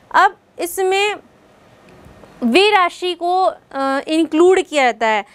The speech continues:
उसमें अनुमानित राशि आती है। जैसे कि हम जैसे कोई भी बिजनेस स्टार्ट करते हैं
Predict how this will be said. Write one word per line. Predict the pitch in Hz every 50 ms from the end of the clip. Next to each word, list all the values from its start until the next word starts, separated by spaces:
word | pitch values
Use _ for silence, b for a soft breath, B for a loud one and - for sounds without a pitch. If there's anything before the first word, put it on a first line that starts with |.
| b b b b _ -
उसमें | 302 - 330 339 359
अनुमानित | - - 320 311 320 302 294 285 277 302 359 330 349
राशि | 311 277 262 - - 294 262 247 - - -
आती | 254 240 233 - 247 247
है। | 247
जैसे | 254 247 277 311
कि | 277 320 359
हम | 330 294 320 320 302 240
जैसे | 254 240 240 294
कोई | 285 - - 254 247 254 262 254
भी | 294 320
बिजनेस | 285 269 247 214 254 254 285 277
स्टार्ट | - - 254 240 233 240 _
करते | - 226 208 - - 226
हैं | 220 226 277 330